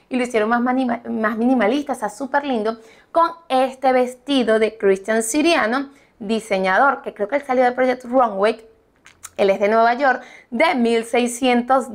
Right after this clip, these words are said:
dólares, o sea, me encanta, además que siento que combina con el papel tapiz de la casa de Carrie. Todas estas esperando en el restaurante, se ha quedado sin batería, pide un cargador, consigue cargar el teléfono,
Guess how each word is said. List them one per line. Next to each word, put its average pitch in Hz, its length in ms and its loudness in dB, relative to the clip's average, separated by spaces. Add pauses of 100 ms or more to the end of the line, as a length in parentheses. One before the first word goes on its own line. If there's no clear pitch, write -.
dólares, 240 460 2
o 202 40 -14
sea, - 300 -4
me 202 180 -6
encanta, 233 440 -2
además 202 200 -6
que - 100 -14
siento 208 280 -10
que 277 120 -12
combina 196 260 -4
con 233 100 -2
el 247 80 -2
papel 233 260 -2
tapiz 233 300 -4
de 220 80 -2
la 269 100 0
casa 190 260 -4
de 196 180 -2
Carrie. 196 340 0
Todas 233 200 0
estas 294 240 -6
esperando 226 720 0
en 262 120 -4
el 233 60 -4
restaurante, 269 420 -2
se 254 80 -4
ha 220 60 -4
quedado 233 260 2
sin 269 300 -4
batería, 180 580 -6 (400)
pide 330 220 2
un 320 60 0
cargador, 311 720 2 (280)
consigue 269 600 0
cargar 233 280 2
el 269 120 -2
teléfono, 311 880 0